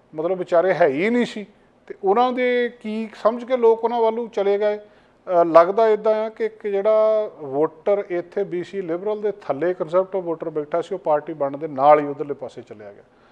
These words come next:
ਦੂਜਾ ਫਰਕ ਵੱਡਾ ਇਹ ਦੱਸਦੇ ਆ ਕਿ ਫੈਡਰਲ ਲੈਵਲ ਦੇ ਉੱਤੇ ਅਸਰ, ਭਾਵੇਂ ਕਿ ਇਹਨਾਂ ਨੇ ਪਾਰਟੀ ਦਾ ਨਾਂ ਬੀ ਸੀ ਯੂਨਾਈਟਿਡ ਕਰ ਲਿਆ ਸੀ,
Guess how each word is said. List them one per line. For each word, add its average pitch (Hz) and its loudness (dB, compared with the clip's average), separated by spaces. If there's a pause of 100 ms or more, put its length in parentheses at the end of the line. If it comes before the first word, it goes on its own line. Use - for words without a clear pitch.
(280)
ਦੂਜਾ 175 2
ਫਰਕ 175 -2
ਵੱਡਾ 131 -4
ਇਹ 147 -4
ਦੱਸਦੇ 113 -10
ਆ 110 -14 (600)
ਕਿ 139 -4
ਫੈਡਰਲ 196 4
ਲੈਵਲ 151 0
ਦੇ 143 -10
ਉੱਤੇ 143 -6
ਅਸਰ, 139 -10
ਭਾਵੇਂ 156 -6
ਕਿ 208 -6
ਇਹਨਾਂ 202 -4
ਨੇ 202 -8
ਪਾਰਟੀ 165 -4
ਦਾ 170 -4
ਨਾਂ 156 -6
ਬੀ 143 -10
ਸੀ 147 -18
ਯੂਨਾਈਟਿਡ 135 -10
ਕਰ 143 0
ਲਿਆ 175 8
ਸੀ, 120 -6